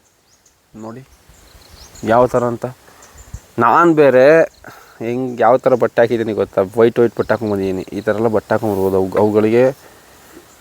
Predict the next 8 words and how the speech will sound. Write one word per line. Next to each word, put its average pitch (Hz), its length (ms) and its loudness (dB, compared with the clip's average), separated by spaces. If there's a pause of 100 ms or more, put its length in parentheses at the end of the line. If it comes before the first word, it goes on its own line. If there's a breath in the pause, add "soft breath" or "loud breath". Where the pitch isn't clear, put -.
(120)
ಕಣ್ಣು 170 340 4
ಕುಕ್ಕೋ 170 260 0
ಥರ. 170 100 4 (300)
ಆನೆಯವ್ರು 143 400 4
ಏನಂದರೆ 127 320 2 (180)
ಮದ 113 180 2 (140)
ಇರುವಾಗ, 127 320 2 (1120 loud breath)
ಮದ 123 160 2